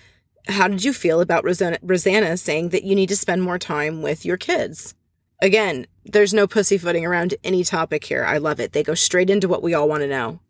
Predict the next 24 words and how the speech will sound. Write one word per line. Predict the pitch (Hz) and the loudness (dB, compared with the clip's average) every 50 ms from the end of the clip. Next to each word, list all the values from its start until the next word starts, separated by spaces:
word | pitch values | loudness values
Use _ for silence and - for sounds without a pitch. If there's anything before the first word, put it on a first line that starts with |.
| _ _ _ _ _ - | _ _ _ _ _ -6
And | - 294 294 | -2 0 0
Luann | 320 330 339 339 330 302 | 2 2 2 2 4 4
really | 294 269 254 247 | 2 2 2 2
sidesteps | 208 - - 180 180 180 160 - - 175 170 - - | 2 2 2 2 0 0 -2 0 0 0 0 0 -2
the | - 170 | -4 -4
question | - - 208 170 180 - - - 196 190 190 | -2 0 2 2 2 2 0 0 2 2 2
because | 180 208 220 - - 220 233 202 - | 2 0 -2 -2 0 -2 -2 -2 0
her | 202 240 - | 0 0 2
answer | - 220 214 226 226 - - 208 | 2 2 2 2 2 2 2 2
is, | - 160 196 196 190 185 180 180 170 - | 2 2 2 2 2 0 -2 -4 -4 -2
"I | - 214 240 233 226 | 0 2 4 4 2
think | - - 277 254 240 - - - | 2 -2 -2 -2 -2 -4 -10 -16
Rosanna | 185 - 165 170 208 214 202 175 208 190 185 180 | -16 -10 -2 0 2 2 4 4 2 2 2 0
was | 175 180 160 | -2 -2 0
really | 185 185 175 175 175 | 0 2 2 0 -2
talking | - - 190 175 180 - - 165 170 165 | -2 -4 -4 -6 -4 -4 -4 -4 -4 -4
about | 156 165 180 156 160 156 - | -4 -4 -2 -2 -2 -2 -2
my | - 165 160 175 | -2 -2 -2 -2
husband | 175 202 226 220 208 214 254 262 254 254 247 | 2 2 2 2 2 2 2 2 2 2 4
who's | 233 190 175 | 2 2 2
traveling | - - 190 170 160 175 175 170 156 | 2 0 2 2 2 2 -2 -2 -2
overseas | 160 - 156 170 - - 180 180 180 196 220 214 220 | -4 -4 -2 -4 -2 -2 -2 -2 -2 -4 -4 -2 0
a | 220 | 0
lot." | 240 254 269 285 294 302 302 302 302 - - - - | 0 2 4 4 4 4 2 0 -2 -4 -6 -8 -8